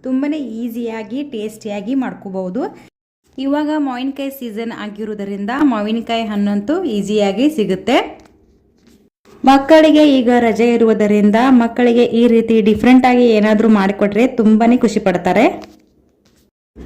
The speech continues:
ಬನ್ನಿ ನೋಡ್ಕೊಣ ಯಾವ ರೀತಿ ಮಾಡ್ಕೋದಂತ. ಮೊದಲಿಗೆ ನಾನು ಒಂದು ಮಿಕ್ಸರ್ ಜಾರಲ್ಲಿ ಒಂದು ಕಪ್ ಮ್ಯಾಂಗೋ ಪಲ್ಪ್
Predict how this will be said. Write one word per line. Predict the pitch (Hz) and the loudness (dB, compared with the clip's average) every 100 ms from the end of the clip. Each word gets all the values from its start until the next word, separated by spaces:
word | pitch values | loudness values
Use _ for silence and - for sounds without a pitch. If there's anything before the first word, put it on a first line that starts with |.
| - - 240 | -12 0 2
ಬನ್ನಿ | 330 370 359 | 2 2 4
ನೋಡ್ಕೊಣ | 311 294 302 294 294 | 4 2 0 0 0
ಯಾವ | 233 240 240 | -2 -2 -2
ರೀತಿ | 240 240 220 | -2 -2 -2
ಮಾಡ್ಕೋದಂತ. | 185 208 202 190 - 226 285 240 | -6 -6 -4 -4 -4 -4 -2 -2
ಮೊದಲಿಗೆ | 226 254 294 277 247 | 0 0 2 2 2
ನಾನು | 240 247 226 | 2 2 0
ಒಂದು | 226 233 | 0 0
ಮಿಕ್ಸರ್ | 208 - 233 226 | -2 -6 -6 -4
ಜಾರಲ್ಲಿ | 214 202 202 226 392 - - - 220 | -4 -2 -2 -2 -2 -6 -18 -12 -2
ಒಂದು | 254 302 311 285 | 4 4 2 -4
ಕಪ್ | 254 262 285 | -6 -2 -2
ಮ್ಯಾಂಗೋ | 240 208 226 233 | 0 -2 -4 -4
ಪಲ್ಪ್ | 233 226 | -6 -6